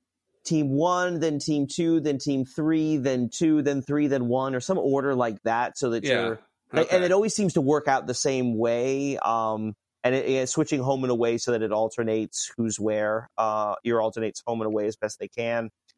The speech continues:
Speaker 1: Um, but, but
Speaker 2: But in
Speaker 1: yeah,
Speaker 2: this
Speaker 1: the,
Speaker 2: year
Speaker 1: the
Speaker 2: it was the, the Queen's funeral proceedings that threw things into disarray.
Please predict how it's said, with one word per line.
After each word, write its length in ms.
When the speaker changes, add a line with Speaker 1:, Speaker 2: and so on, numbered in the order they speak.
Speaker 1:
Um, 800
but, 240
but 100
Speaker 2:
But 100
in 60
Speaker 1:
yeah, 120
Speaker 2:
this 80
Speaker 1:
the, 100
Speaker 2:
year 100
Speaker 1:
the 80
Speaker 2:
it 60
was 180
the, 420
the 120
Queen's 500
funeral 480
proceedings 720
that 260
threw 280
things 340
into 220
disarray. 560